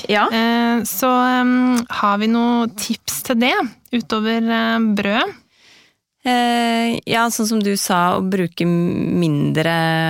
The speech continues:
Speaker 1: halv- og helfabrikata, og lage, jo mer råvarer man bruker selv og lager mat, jo mindre salt, eller usynlig salt er det i hvert fall da.
Speaker 2: Mhm.
Speaker 1: Ehm,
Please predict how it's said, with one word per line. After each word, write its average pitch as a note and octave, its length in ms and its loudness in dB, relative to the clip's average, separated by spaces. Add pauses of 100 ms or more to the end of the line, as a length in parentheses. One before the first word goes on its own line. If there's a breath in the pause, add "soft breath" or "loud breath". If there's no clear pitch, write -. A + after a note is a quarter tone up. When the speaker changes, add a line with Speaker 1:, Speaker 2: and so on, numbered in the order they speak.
(240)
Speaker 1:
halv- D#3 380 0
og E3+ 80 2
helfabrikata, D#3 1040 0
og F3+ 140 -2
lage, D3+ 400 0 (420)
jo F3 80 0
mer D#3+ 160 0
råvarer D3 720 0
man D#3+ 180 0
bruker E3 380 -2
selv E3 540 0
og E3 40 -2
lager D3 380 0
mat, D3+ 240 0 (160)
jo D#3+ 140 -2
mindre D#3 680 -2
salt, - 480 -6 (300)
eller F#3 180 -2
usynlig D#3 400 -2
salt G#3 240 -2
er A#3+ 80 0
det C4+ 60 -2
i - 20 0
hvert C#4+ 80 -4
fall A#3+ 160 0
da. - 100 -4
Speaker 2:
Mhm. D4+ 320 -2 (200)
Speaker 1:
Ehm, G3 320 0